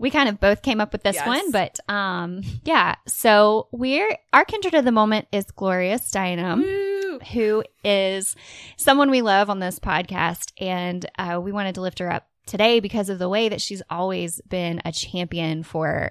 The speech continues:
Speaker 1: aging and, like, talking openly and frankly about aging.
Speaker 2: Mm-hmm.
Speaker 1: And, um, she turned eighty a couple of years ago, right before she released her book, um, My Life on the Road. Is that what it's
Speaker 2: Yes.
Speaker 1: called? Yeah. And, um,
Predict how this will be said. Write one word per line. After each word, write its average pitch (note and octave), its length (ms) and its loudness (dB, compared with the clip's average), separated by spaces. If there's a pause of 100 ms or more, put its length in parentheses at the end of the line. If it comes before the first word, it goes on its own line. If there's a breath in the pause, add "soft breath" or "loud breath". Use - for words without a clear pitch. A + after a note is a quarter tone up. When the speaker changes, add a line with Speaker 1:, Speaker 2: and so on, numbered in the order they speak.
(120)
Speaker 1:
aging E3+ 540 -4
and, E3 80 -6
like, F3 200 -8
talking F3+ 680 -8
openly F3+ 480 -4
and D#3+ 160 -6
frankly E3 420 -6
about E3 300 -2
aging. E3 380 -8
Speaker 2:
Mm-hmm. - 840 -16
Speaker 1:
And, F3+ 420 -2 (100)
um, F3+ 420 0
she - 240 -6
turned G#3 360 -4
eighty F#3 300 -2
a - 60 -2
couple - 260 -4
of D#3+ 60 -4
years F3+ 200 -2
ago, D#3 220 -2
right F3 260 4
before F3+ 300 -2
she F3+ 180 -6
released E3 680 -6
her - 180 -6
book, D#3+ 600 2
um, D#3+ 320 -8 (320)
My G3+ 240 2
Life A3+ 180 2
on A3 60 -4
the F#3 80 -4
Road. F#3+ 340 -2
Is F3+ 80 -8
that F#3+ 120 -4
what F#3+ 60 0
it's D#3 120 0
Speaker 2:
Yes. E3+ 80 -12
Speaker 1:
called? F#3 180 -4 (540 soft breath)
Yeah. D#3 300 4 (120)
And, G#3 400 -2
um, E3+ 340 -2